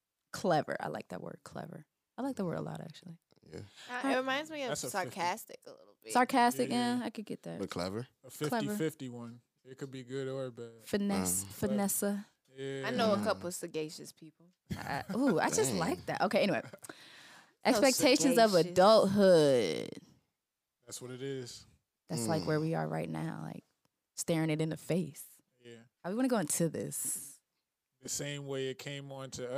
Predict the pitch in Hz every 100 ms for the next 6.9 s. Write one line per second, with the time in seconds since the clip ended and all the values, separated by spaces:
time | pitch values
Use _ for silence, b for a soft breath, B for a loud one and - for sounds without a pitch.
0 | 156 165 - 120 - 143 120 131 123 131
1 | 139 - 151 - 196 208 220 175 175 160
2 | 180 220 175 156 226 214 - 330 226 302
3 | - 285 277 85 85 92 92 90 90 -
4 | _ _ b b - 104 110 101 92 92
5 | 87 101 110 104 98 87 92 - 240 247
6 | 247 247 247 247 _ _ _ _